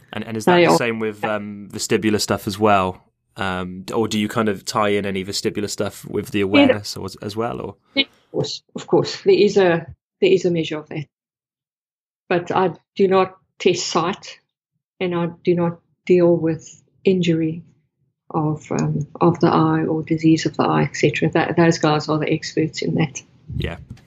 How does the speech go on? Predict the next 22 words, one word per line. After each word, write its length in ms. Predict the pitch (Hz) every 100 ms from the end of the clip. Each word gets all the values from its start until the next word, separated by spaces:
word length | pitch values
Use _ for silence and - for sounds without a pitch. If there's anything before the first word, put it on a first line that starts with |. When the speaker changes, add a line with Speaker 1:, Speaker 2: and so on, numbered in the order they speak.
| _ - - - _ _ - _ -
Speaker 1:
And 240 | 139 139 - - - - - _
when 260 | 160 151 151
you've 160 | 139
done 220 | 139 135 131
your 100 | 117
assessment, 400 | - 120 120 117
I 60 |
know 120 | 131
this 160 | 127 113
is 60 | 113
a 60 |
very 180 | 113 107
contextual 760 | - 110 - 107 - - 104 98
and 180 | 95 -
it 180 | 110
depends 420 | - - 104 98 -
kind 200 | 104 92
of 80 |
question, 400 | - 120 - 98
but, 180 | 95 92 - - - _ -
um, 320 | 104 101 98
Speaker 2:
Yes. 300 | 147 - -